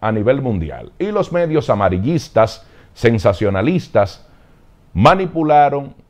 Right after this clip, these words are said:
tergiversaron, especularon con las declaraciones que ofreció el Papa, que dicho sea de paso, el Papa estaba en un programa especial que lo invitaron, estaba haciendo un documental,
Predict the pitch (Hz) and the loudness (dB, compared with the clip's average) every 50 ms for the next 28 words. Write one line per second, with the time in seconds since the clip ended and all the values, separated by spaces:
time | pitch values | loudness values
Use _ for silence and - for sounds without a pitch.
0 | _ _ - 143 151 151 147 151 147 135 127 - - 143 143 135 139 139 143 147 | _ _ 0 0 2 2 0 0 -2 -2 -2 0 2 2 2 2 2 0 -2 -4
1 | - - - - - 160 147 143 147 - 131 123 120 139 160 170 170 151 135 120 | -4 -6 -12 -8 -2 0 0 0 0 -2 -2 0 4 4 4 4 4 2 0 -2
2 | 110 98 107 104 104 98 - 110 90 90 98 92 92 85 - 120 120 117 101 87 | -4 -6 -6 -6 -6 -6 -6 -8 -8 -6 -6 -6 -6 -6 -6 -4 -4 -4 -4 -6
3 | 85 80 - _ _ _ _ _ _ _ _ _ _ _ _ _ - 113 110 98 | -8 -10 -12 _ _ _ _ _ _ _ _ _ _ _ _ _ 0 0 0 0
4 | 107 101 90 - 123 120 - - 110 98 82 104 90 - - 117 113 113 101 - | 0 -2 -2 -2 -2 -2 0 0 0 0 0 -2 -4 -2 -2 -2 -2 -2 -4 -4
5 | - 98 85 - - 98 98 104 110 131 131 - - 160 165 160 151 - - 156 | -6 -6 -6 -6 -4 0 0 0 0 0 -2 0 2 2 4 4 2 -2 -4 -6
6 | 160 185 - - _ _ _ _ _ _ _ _ _ - - - _ - 104 101 | -6 -6 -8 -12 _ _ _ _ _ _ _ _ _ -20 -20 -20 _ -6 -6 -4
7 | 87 - 113 113 - 139 139 123 - - 143 139 147 156 160 - - - _ _ | -2 2 2 2 2 0 -2 -2 2 2 2 4 4 2 2 0 -4 -18 _ _
8 | _ _ _ _ _ _ _ _ _ _ _ _ _ _ - 117 117 110 117 135 | _ _ _ _ _ _ _ _ _ _ _ _ _ _ -6 -4 -4 -2 -2 -2
9 | 143 151 156 160 156 135 131 135 143 151 160 160 156 - - 127 110 92 - 110 | -4 -2 0 0 2 2 4 2 2 2 0 -2 -6 -6 -6 -6 -6 -6 -2 0
10 | 113 127 151 160 131 131 110 107 101 95 95 87 78 - 104 117 147 160 165 147 | 2 2 2 2 0 -4 -2 -2 -2 -2 -4 -4 -2 0 4 4 4 4 4 0
11 | 104 73 - - _ _ _ _ _ _ _ _ _ - 82 - 110 113 131 151 | -4 -6 -12 -18 _ _ _ _ _ _ _ _ _ -14 -8 -2 0 2 4 4
12 | 156 151 - - _ _ _ _ _ _ _ _ _ _ _ _ _ _ _ - | 4 2 0 -8 _ _ _ _ _ _ _ _ _ _ _ _ _ _ _ -6
13 | - 110 92 - 123 131 151 160 151 135 123 139 160 170 156 147 127 - 123 117 | -6 -6 -6 -4 0 0 0 0 2 2 2 2 0 0 0 -2 0 0 -2 -2
14 | 107 98 90 80 - 127 143 156 131 95 76 60 | -2 -4 -4 0 2 4 4 4 2 -2 -4 -8